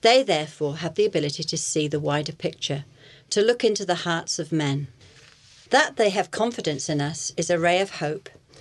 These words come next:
in a sometimes dark and murky world. Maitreya is stimulating the love principle in each of us. We only have to look at world events to see the outpouring of love that is sweeping the world. But do we see it?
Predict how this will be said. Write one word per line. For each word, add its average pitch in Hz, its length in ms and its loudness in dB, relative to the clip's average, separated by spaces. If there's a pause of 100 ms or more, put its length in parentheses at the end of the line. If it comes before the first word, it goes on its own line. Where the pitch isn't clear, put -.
(280)
in 180 100 2
a 180 60 0
sometimes 180 640 0
dark 151 420 0
and 165 180 0
murky 147 380 -2
world. 143 460 -2 (800)
Maitreya 254 480 4
is - 160 -2
stimulating 185 680 0
the 170 80 0
love 156 220 2
principle - 420 -4
in 160 80 0
each - 220 -2
of 147 80 -4
us. - 380 -6 (260)
We 180 160 -2
only 226 220 4
have 196 180 -2
to 180 100 -4
look 175 240 -2
at - 100 -2
world 170 260 2
events 170 420 0
to - 80 -12
see 165 260 -2
the 156 140 -4
outpouring 170 560 0
of 170 140 -6
love 147 240 -2
that 151 140 -6
is 160 100 -4
sweeping 156 480 -2
the 156 80 -4
world. 156 420 -2 (960)
But - 240 0
do 233 300 2
we 143 100 0
see 208 360 0
it? - 280 -8